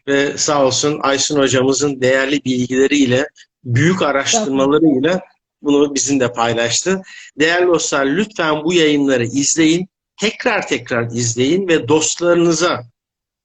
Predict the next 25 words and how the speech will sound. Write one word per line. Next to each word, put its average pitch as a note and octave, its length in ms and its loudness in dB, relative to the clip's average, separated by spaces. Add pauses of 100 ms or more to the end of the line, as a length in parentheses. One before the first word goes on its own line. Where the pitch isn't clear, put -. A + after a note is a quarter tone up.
(520)
lütfen C#3+ 460 -4
paylaşın, B2+ 560 -2
onlar C3 440 -2
da B2+ 60 0
seyretsin. A#2 760 -2 (540)
Kenevirin D3+ 600 2
ne D#3+ 40 4
olduğunu D3+ 480 2
anlasınlar. C3 680 -2
Hani B2 100 -4
Allah D3+ 320 0 (100)
korusun D3 400 -2
şu D#3+ 180 -2
anda D3 200 2
genç D3 380 -2
olabiliriz C#3 800 0 (380)
ama C#3+ 340 0 (360)
gençken D#3+ 800 -2
bazı C3 340 0
şeylerin B2+ 540 -2
önlemini B2 540 -10
alıyor A#2 340 -18
olmamız A2+ 540 -20
lazım A#2+ 460 0
ki E3+ 340 0